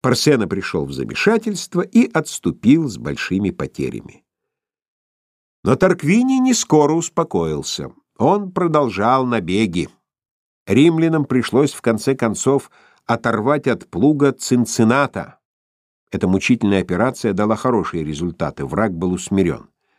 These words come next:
Тем не менее, войны с Тарквиньевыми сыновьями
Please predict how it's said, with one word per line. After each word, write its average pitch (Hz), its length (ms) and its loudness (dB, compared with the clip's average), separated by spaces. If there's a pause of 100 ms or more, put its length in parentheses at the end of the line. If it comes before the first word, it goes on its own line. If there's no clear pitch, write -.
(1000)
Тем 185 200 4
не 202 120 4
менее, 208 420 6
войны 202 480 2
с - 140 -6
Тарквиньевыми 135 920 2
сыновьями 156 1000 0